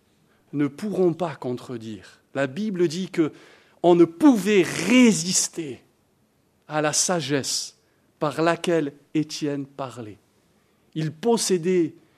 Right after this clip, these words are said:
une langue, si je puis dire, et une sagesse qui marquait que Dieu était là. C'était incontestable. Que Dieu nous donne,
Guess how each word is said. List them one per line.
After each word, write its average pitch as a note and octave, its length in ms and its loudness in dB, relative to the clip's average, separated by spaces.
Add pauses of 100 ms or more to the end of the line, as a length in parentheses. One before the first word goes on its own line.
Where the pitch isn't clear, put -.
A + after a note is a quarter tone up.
(180)
une D#3+ 200 4
langue, D#3 580 4
si B2 180 -12
je - 120 -16
puis B2+ 140 -10
dire, A2+ 260 -12 (200)
et D3 80 -2
une C#3+ 160 0
sagesse D3 960 -2 (2000)
qui E3+ 760 -8
marquait D#3+ 840 -2 (380)
que D3 140 -8
Dieu C#3+ 580 0
était C#3 240 -8
là. B2+ 380 -6 (520)
C'était - 540 -2 (200)
incontestable. D3 1120 -2 (1500)
Que F3 80 -2
Dieu E3+ 440 -2
nous G#3 140 0
donne, C#3+ 340 2